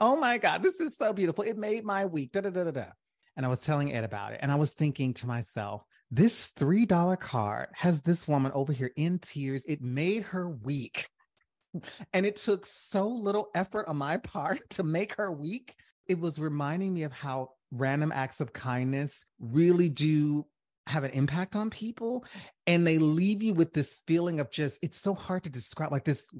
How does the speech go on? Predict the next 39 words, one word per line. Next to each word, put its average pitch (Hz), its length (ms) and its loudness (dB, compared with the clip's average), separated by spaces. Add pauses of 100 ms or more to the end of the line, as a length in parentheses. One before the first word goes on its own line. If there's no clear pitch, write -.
(160)
gooey, 190 420 2
warm 175 760 -2 (260)
feeling 151 680 2 (200)
that 160 160 2
it's 165 100 2
just - 320 -2
so 202 160 0
hard 170 460 -2
to 151 100 -14
describe, 156 400 -4
but 147 100 0
that 139 240 -2
every 170 280 2
single 165 300 -2
person 190 560 -4
who's 160 200 -2
done 139 260 -2
something 156 400 -4
for 143 120 -8
someone 131 300 -4
else 151 220 -6 (200)
knows 143 220 0
exactly 139 880 -2 (340)
what 131 200 4
I'm 139 140 6
talking 135 400 2
about 233 380 0 (320)
when 156 180 2
you, 156 100 4
like, 131 220 2
give 156 180 0
a 165 60 4
gift 151 500 0 (280)
and 147 120 2
you 143 80 2
expect - 480 -4
nothing 185 440 0
in 196 100 -2
return. 151 540 -4